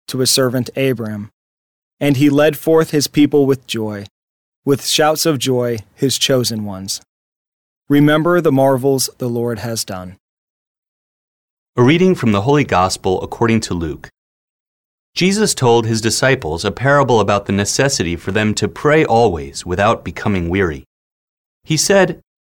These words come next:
Speaker 2: "There was a judge in a certain town who neither feared God nor respected any human being.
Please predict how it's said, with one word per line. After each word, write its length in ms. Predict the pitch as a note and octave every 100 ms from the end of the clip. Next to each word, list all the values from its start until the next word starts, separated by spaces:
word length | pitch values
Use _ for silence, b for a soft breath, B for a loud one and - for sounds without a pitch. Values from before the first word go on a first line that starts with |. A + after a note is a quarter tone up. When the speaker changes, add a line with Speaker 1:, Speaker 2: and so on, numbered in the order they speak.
| _ _
Speaker 2:
"There 180 | C#3 D#3
was 220 | D#3+ C#3+
a 100 | D3
judge 420 | A#2 D#3+ F#3 D3+
in 80 | B2
a 60 | A2+
certain 360 | - D3 C3+
town 420 | B2+ - E2+ F2
who 120 | G2 A#2
neither 360 | A#2 B2 A#2+
feared 440 | A2+ - C3+ C#3 -
God 360 | A#2 F#2 E2+
nor 160 | G2 G2+
respected 600 | G2+ - - C3 C3 F2
any 180 | F#2+ G2
human 320 | F#2 G2+ F#2
being. 420 | F#2+ F2+ D2+ D2